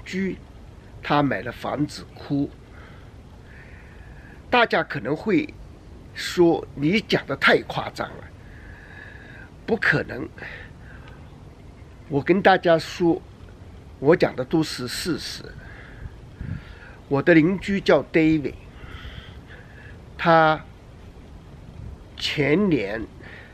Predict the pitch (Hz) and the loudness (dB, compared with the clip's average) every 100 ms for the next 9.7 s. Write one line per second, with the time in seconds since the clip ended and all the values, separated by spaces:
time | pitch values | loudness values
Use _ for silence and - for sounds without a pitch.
0 | - - - - - - - - - - | -20 -20 -20 -20 -20 -20 -20 -20 -20 -20
1 | - - - - - - - 262 - - | -20 -20 -20 -20 -20 -6 2 2 4 -2
2 | - - - 180 139 87 - - 139 127 | -4 -8 6 8 6 2 -12 -8 -6 -6
3 | - - - - - - - - - - | -8 -16 -18 -18 -18 -20 -20 -20 -20 -20
4 | - - - - - - 151 147 131 127 | -20 -20 -20 -20 -12 0 4 4 2 -4
5 | - - - - - - - - - - | -18 -20 -20 -20 -20 -20 -20 -20 -20 -16
6 | - - 226 156 156 - - - - - | -8 0 2 2 -2 0 -2 -2 -20 -20
7 | - - 151 185 - - - - - - | -16 0 4 4 2 -4 -8 -14 -18 -20
8 | - - - - - - - - - 170 | -20 -20 -20 -20 -20 -20 -20 -18 2 2
9 | - 156 143 120 127 208 | 4 2 2 0 4 4